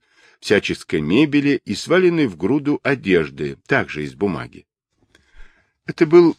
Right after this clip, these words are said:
один из многочисленных алтарей, воздвигаемых в начале седьмой луны для ублажения душ умерших, которые в течение всего праздника поминовения усопших беспрепятственно разгуливают среди живых.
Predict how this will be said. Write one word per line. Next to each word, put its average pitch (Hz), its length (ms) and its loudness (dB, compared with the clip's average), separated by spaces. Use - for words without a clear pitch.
один 120 360 4
из 110 120 2
многочисленных 98 840 0
алтарей, 85 600 0
воздвигаемых 110 960 2
в 95 40 -6
начале 95 560 2
седьмой 85 560 0
луны 76 520 0
для 95 240 2
ублажения 104 720 2
душ 107 380 -6
умерших, 123 720 -4
которые 90 360 2
в - 60 -8
течение 85 540 -2
всего 82 340 -2
праздника 76 640 -4
поминовения 76 840 -4
усопших - 680 -6
беспрепятственно 143 1200 -2
разгуливают 123 840 -4
среди 67 380 -12
живых. 65 440 -12